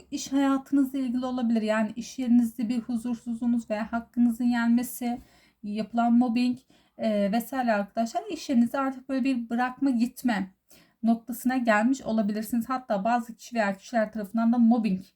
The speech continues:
e, mobbinge maruz kalmış olabilirsiniz. Ama diyor ki tılsımların dörtlüsü, böyle bir kaybetme korkunuz var işinize karşı. Yani işinize sıkı sıkı sarılmışsınız. Size yapılanlara göz yumuyorsunuz arkadaşlar.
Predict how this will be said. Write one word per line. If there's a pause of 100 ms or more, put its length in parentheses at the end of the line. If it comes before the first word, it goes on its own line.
(720)
e,
mobbinge
maruz
kalmış
olabilirsiniz.
Ama
diyor
ki
tılsımların
dörtlüsü,
böyle
bir
kaybetme
korkunuz
var
işinize
karşı.
Yani
işinize
sıkı
sıkı
sarılmışsınız. (220)
Size
yapılanlara
göz
yumuyorsunuz
arkadaşlar.